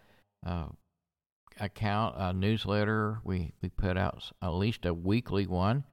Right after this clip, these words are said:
We have a freebie as well. Uh, we're giving it away. It is, uh, on our support page. It's on the bottom there. Scroll down to the bottom, and you will find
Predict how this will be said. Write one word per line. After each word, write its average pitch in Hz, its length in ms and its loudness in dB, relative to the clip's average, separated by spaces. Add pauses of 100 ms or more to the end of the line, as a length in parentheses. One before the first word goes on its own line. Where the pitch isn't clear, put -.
(560)
We 143 180 2
have 156 260 6
a 143 160 4
freebie 117 920 2
as 95 220 -4
well. 90 520 2 (560)
Uh, - 300 -10
we're 87 180 -2
giving 127 360 2
it 143 100 4
away. 117 520 2 (760)
It 98 180 -2
is, 95 340 -2
uh, 90 180 0
on 95 320 2
our 90 160 2
support - 560 2
page. 113 440 2
It's 87 220 -6
on 92 220 0
the 87 80 0
bottom 95 460 4
there. 123 180 0
Scroll 98 280 -2
down 95 200 4
to 98 120 -2
the 92 100 0
bottom, 117 400 4
and 92 120 4
you 87 140 2
will 87 180 -2
find 90 400 0